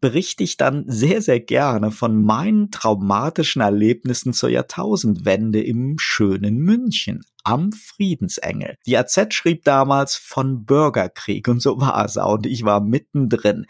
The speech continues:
Es wurde mit selbstgebauten Raketenwerfern gezielt in die Menge geschossen, auf Polizisten und deren Fahrzeuge, die wurden umgeworfen und in Brand gesetzt. Das ist dreiundzwanzig Jahre her.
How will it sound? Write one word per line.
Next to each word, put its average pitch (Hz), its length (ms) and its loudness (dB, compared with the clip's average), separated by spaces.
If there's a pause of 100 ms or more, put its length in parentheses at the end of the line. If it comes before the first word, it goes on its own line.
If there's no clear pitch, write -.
(320)
Es 104 160 -2
wurde 143 240 4
mit 127 160 0
selbstgebauten 127 800 0
Raketenwerfern 113 1120 -2
gezielt 139 560 -2
in 113 100 -2
die 113 100 4
Menge 110 320 2
geschossen, 110 600 -2
auf 107 240 -6
Polizisten 135 880 -2
und 123 280 -2
deren 120 360 2
Fahrzeuge, 127 640 -2
die 123 180 -4
wurden 143 240 0
umgeworfen 127 1000 2
und 131 100 0
in 131 140 0
Brand 127 320 -4
gesetzt. 117 440 0
Das 123 120 -4
ist 131 160 -4
dreiundzwanzig 147 800 -2
Jahre 139 320 2
her. 156 440 0